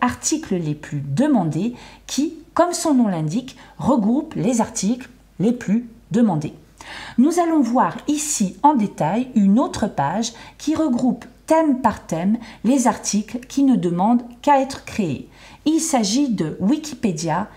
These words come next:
deux points, articles à créer. Regardons tout cela d'un peu plus près. Ici, on trouve tous les articles dont une personne a pu demander la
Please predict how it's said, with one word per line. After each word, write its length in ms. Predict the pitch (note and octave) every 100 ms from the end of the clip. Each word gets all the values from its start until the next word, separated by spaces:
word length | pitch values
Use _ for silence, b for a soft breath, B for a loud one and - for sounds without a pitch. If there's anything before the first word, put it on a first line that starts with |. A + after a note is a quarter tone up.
| B B
deux 180 | - A3
points, 300 | A#3+ D#3+ F#3+ - -
articles 520 | A#3 - G3+ F#3+ - -
à 120 | A3+
créer. 360 | - D#3+ C3 - - B B B F#3+
Regardons 540 | C#4 C#4+ A#3+ F3 D3+ - -
tout 120 | F4+
cela 460 | - G3 D#3+ G#3 - - -
d'un 160 | E3+
peu 160 | B3 B3+
plus 160 | B3 F#3
près. 260 | - - - _ _ B B B
Ici, 540 | E4 F4 - C4+ D4 B B B D4
on 140 | D4
trouve 380 | - A3 E3 D3+ - -
tous 160 | - G#4+
les 180 | D4+ G3
articles 480 | E3+ - G3 F#3+ -
dont 180 | F3 F3+
une 220 | - A3
personne 640 | G#3+ C#4+ C#4 - G3 A#3+ -
a 80 | F#3+
pu 220 | - D3+
demander 600 | D#3+ A#3+ F#3+ D#3+ E3+ G3+ B B B
la 280 | D#3 D#3+